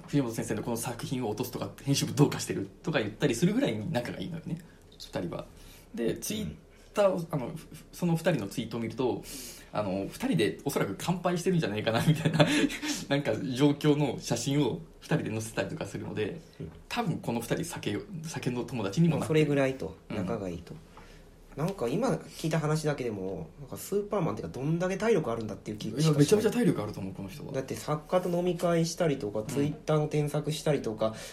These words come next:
Speaker 2: で、当然、だからエスエヌエスで、ではエ-、エゴサじゃないけど、その、
Speaker 1: うん。
Speaker 2: へん-、作品全体のやつを引っ張り上げてるから、時間かかるよ。
Speaker 1: さらに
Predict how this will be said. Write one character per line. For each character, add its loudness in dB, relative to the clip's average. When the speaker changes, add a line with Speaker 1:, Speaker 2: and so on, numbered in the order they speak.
Speaker 2:
で、 4
当 4
然、 4
だ 0
か 2
ら 2
エ 0
ス -2
エ 4
ヌ 4
エ 4
ス -2
で、 0
で -2
は 2
エ-、 0
エ -4
ゴ 0
サ 0
じ 2
ゃ 2
な 0
い -2
け -2
ど、 -2
そ -6
の、 -2
Speaker 1:
う 2
ん。 6
Speaker 2:
へ 4
ん-、 -2
作 -4
品 2
全 4
体 4
の 6
や 6
つ -2
を 2
引 -6
っ -18
張 4
り 4
上 6
げ 0
て -2
る -4
か -6
ら、 -2
時 -16
間 -6
か -12
か -8
る -6
よ。 -4
Speaker 1:
さ -6
ら -2
に -6